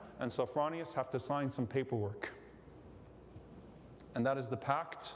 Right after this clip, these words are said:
of Umar radiallahu ta'ala anhu, what's known as Ash-Shurut al-Umariyya, the pact of Umar radiallahu ta'ala anhu between the Muslims and the Christians. Now, by the way, the way that it's introduced, subhanAllah, Bismillah ar-Rahman ar-Rahim, هَذَا مَا عَهَدَ عَلَيْهِ عَبْدُ اللَّهِ.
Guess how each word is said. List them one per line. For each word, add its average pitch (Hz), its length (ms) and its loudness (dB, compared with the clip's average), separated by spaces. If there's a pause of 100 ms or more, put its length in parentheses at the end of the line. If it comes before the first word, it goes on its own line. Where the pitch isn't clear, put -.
(140)
of 120 140 4
Umar 139 240 4
radiallahu 120 520 2
ta'ala 113 200 4
anhu, 151 200 0
what's 135 260 0
known 139 260 4
as 147 280 2
Ash-Shurut 139 500 2
al-Umariyya, 123 580 4 (600)
the 117 60 6
pact 147 360 2
of 127 180 2
Umar 143 200 6
radiallahu 127 500 4
ta'ala 127 180 4
anhu 185 320 0 (400)
between 170 540 4
the 135 100 6
Muslims 160 580 2
and 156 220 2
the 131 60 2
Christians. 113 520 2
Now, 131 140 4
by 156 180 6
the 165 100 0
way, 147 200 4 (320)
the 143 80 8
way 165 200 6
that 175 140 4
it's 151 140 0
introduced, 131 540 2
subhanAllah, 139 400 4
Bismillah 151 360 2
ar-Rahman 143 340 2
ar-Rahim, 147 460 2
هَذَا 165 340 4
مَا 139 320 2
عَهَدَ 139 300 4
عَلَيْهِ 170 500 2
عَبْدُ 151 440 2
اللَّهِ. 143 640 6